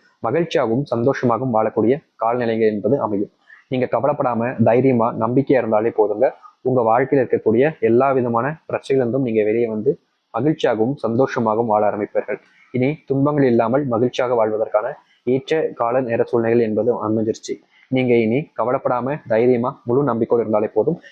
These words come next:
இனி வரக்கூடிய காலங்கள் உங்களுக்கானதாக இருக்கும். நம்பிக்கையோடு காத்திருங்கள், நிச்சயம் நல்லதே நடக்கும். நீங்கள் எதிர்பார்த்த மாதிரி உங்களுடைய வாழ்க்கையை மாறுவதற்கும், உங்களுடைய வாழ்நாள் பிரச்சனைகள் தீர்ந்து நன்மை நடப்பதற்கும் ஏற்ற நேர காலங்களாக இப்போது இருக்கு. நம்பிக்கையோடு காத்திருங்கள், நல்லதே நடக்கட்டும்.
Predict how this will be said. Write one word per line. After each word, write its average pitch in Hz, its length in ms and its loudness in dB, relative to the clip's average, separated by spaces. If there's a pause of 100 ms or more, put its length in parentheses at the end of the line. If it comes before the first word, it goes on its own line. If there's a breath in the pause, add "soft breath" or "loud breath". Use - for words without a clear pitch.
(140 loud breath)
இனி 120 160 0
வரக்கூடிய 123 400 -2
காலங்கள் 107 300 0 (120)
உங்களுக்கானதாக 104 540 0
இருக்கும். - 260 -14 (300 soft breath)
நம்பிக்கையோடு 127 420 0
காத்திருங்கள், 139 380 0 (100)
நிச்சயம் 123 260 -4
நல்லதே 110 240 0
நடக்கும். 117 360 -2
நீங்கள் 120 260 2
எதிர்பார்த்த 120 400 0
மாதிரி 127 160 2
உங்களுடைய 107 320 0
வாழ்க்கையை 113 320 2
மாறுவதற்கும், 110 500 -2 (260 loud breath)
உங்களுடைய 131 420 2
வாழ்நாள் 123 340 2
பிரச்சனைகள் 123 340 -2
தீர்ந்து 117 220 2
நன்மை 110 240 -2
நடப்பதற்கும் 107 440 0 (380 soft breath)
ஏற்ற 139 220 -2
நேர 120 200 2
காலங்களாக 110 380 0 (120)
இப்போது 107 260 0
இருக்கு. - 180 -12 (160)
நம்பிக்கையோடு 139 400 0
காத்திருங்கள், 117 420 -2
நல்லதே 107 260 -2
நடக்கட்டும். 104 360 -4